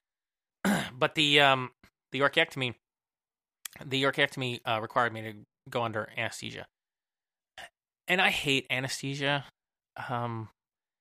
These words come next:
anesthesia to me, it feels like death. It's a distinctly different experience waking up from anesthesia versus waking up from sleep for me.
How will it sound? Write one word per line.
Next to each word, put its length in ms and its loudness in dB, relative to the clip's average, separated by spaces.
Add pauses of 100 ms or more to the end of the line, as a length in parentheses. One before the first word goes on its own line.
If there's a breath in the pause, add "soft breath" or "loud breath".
(320)
anesthesia 480 -2
to 160 -12
me, 260 -4
it 260 -12 (580)
feels 200 -4
like 260 -6
death. 240 -2 (1000)
It's 260 -4 (380)
a 60 -6
distinctly 880 -2
different 300 -2
experience 540 -6 (120)
waking 320 -4
up 120 -4
from 140 -10
anesthesia 480 -6
versus 340 -10
waking 240 -10
up 180 -10
from 300 -6
sleep 400 -16 (500)
for 60 -8
me. 220 -6